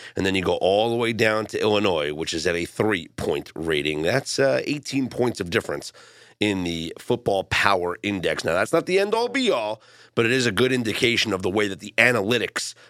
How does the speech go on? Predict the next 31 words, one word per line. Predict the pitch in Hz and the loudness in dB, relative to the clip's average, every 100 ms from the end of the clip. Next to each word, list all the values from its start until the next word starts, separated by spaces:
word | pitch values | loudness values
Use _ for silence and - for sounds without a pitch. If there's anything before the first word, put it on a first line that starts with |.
| - | -18
view | 90 104 107 92 87 - | -6 0 0 0 -4 -8
these | 87 101 92 | -4 -2 -4
two | - 90 | -4 -6
teams | - 92 78 76 | -6 -8 -8 -8
playing | - 85 80 | -2 0 0
against | 76 80 - | -2 -6 -6
each | 71 - | -4 -4
other. | 65 65 | -4 -4
So | - 82 76 | -4 -2 -2
Penn | - 113 | 0 0
State, | - 104 104 - - - - | 0 0 -2 -6 -20 -12 -2
uh, | 80 82 80 - | 0 2 -2 -4
serious | - - 143 135 123 | -2 2 2 2 -2
consideration | - 110 - 117 101 98 92 92 | -4 -4 2 2 4 2 0 -2
for | 80 87 | -4 -4
me | 82 85 | -4 -4
laying | 87 92 87 87 | 0 0 0 -4
the | 82 | -8
fourteen | 92 85 - 85 | -6 -6 -4 -2
and | 78 82 | 0 2
a | |
half | 90 82 | 2 0
because | - 98 | -2 -2
there's | 87 85 | 0 2
no | 107 | 4
way | 95 92 | 4 0
this | 87 - | -2 -2
number | 85 82 | -2 -2
gets | 80 - | -6 -8
to | 78 | -6
fourteen. | 98 76 73 | -6 -6 -10